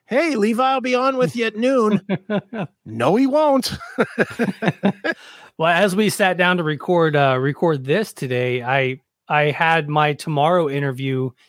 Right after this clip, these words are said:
Speaker 2: email me saying, "Hey, we're, we're here, we're ready to go."
Speaker 1: Oh,
Speaker 2: And I'm like,
Speaker 1: boy.
Speaker 2: "Um, the interview's tomorrow." <laughs> Like,
Speaker 1: Yeah.
Speaker 2: it's
Speaker 1: Whoops.
Speaker 2: just been one of those weeks, man. I guess something's in the water.
Speaker 1: Yeah. Well, you know, it,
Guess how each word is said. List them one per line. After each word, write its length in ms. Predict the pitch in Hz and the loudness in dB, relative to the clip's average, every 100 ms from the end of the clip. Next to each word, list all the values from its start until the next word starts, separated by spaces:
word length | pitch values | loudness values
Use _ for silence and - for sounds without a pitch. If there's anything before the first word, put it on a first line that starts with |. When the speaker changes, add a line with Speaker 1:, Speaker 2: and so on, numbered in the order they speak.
| _ 185 | _ 0
Speaker 2:
email 380 | 202 185 156 | 2 4 4
me 160 | 147 151 | 2 -2
saying, 320 | - 156 151 | -2 -2 -2
"Hey, 440 | 147 180 180 165 165 | 0 2 2 2 -2
we're, 360 | 160 160 147 | -4 -2 -2
we're 280 | 165 165 160 | -2 -4 -4
here, 320 | - 220 214 185 | -2 0 2 2
we're 160 | 170 | 0
ready 220 | 180 190 180 | 0 0 -2
to 80 | |
go." 480 | 170 202 214 185 180 - - | -4 0 2 2 -2 -8 -4
Speaker 1:
Oh, 140 | 165 | -2
Speaker 2:
And 80 | 165 | 0
I'm 80 | 175 | 2
like, 260 | 175 175 | 2 2
Speaker 1:
boy. 40 | 175 | 0
Speaker 2:
"Um, 240 | 185 180 170 | 0 0 -2
the 100 | 220 | -2
interview's 380 | 262 269 269 | -2 -4 -4
tomorrow." 500 | - 196 120 104 - - | -4 -2 0 -2 -10 -16
<laughs> 40 | _ - | _ -6
Like, 100 | 240 - | -4 -2
Speaker 1:
Yeah. 260 | 190 226 165 - - - - | 0 0 -4 -8 -20 -12 -4
Speaker 2:
it's 120 | 185 | -2
Speaker 1:
Whoops. 40 | |
Speaker 2:
just 200 | 240 - | -2 0
been 140 | 226 214 | 2 2
one 100 | 220 | 4
of 60 | 214 | 4
those 180 | 175 | 2
weeks, 260 | 170 233 - | 2 -2 -2
man. 120 | 139 | 0
I 80 | 143 | 2
guess 180 | 170 - | 2 0
something's 380 | 160 165 156 165 | -2 -2 -2 -2
in 80 | |
the 60 | 143 | -2
water. 380 | 131 143 127 - _ _ _ _ _ - | 2 0 0 -8 _ _ _ _ _ -2
Speaker 1:
Yeah. 240 | 202 247 240 - | 2 2 2 2
Well, 260 | 302 294 - | 2 2 -2
you 120 | 226 | -2
know, 200 | 214 240 | -2 -2
it, 100 | 240 | -2